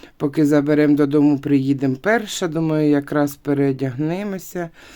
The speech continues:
посмажимо шашличок, поки видно. От.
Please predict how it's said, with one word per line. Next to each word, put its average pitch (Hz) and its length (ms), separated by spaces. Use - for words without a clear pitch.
посмажимо 139 720
шашличок, 131 800
поки 180 360
видно. 147 560
От. 139 600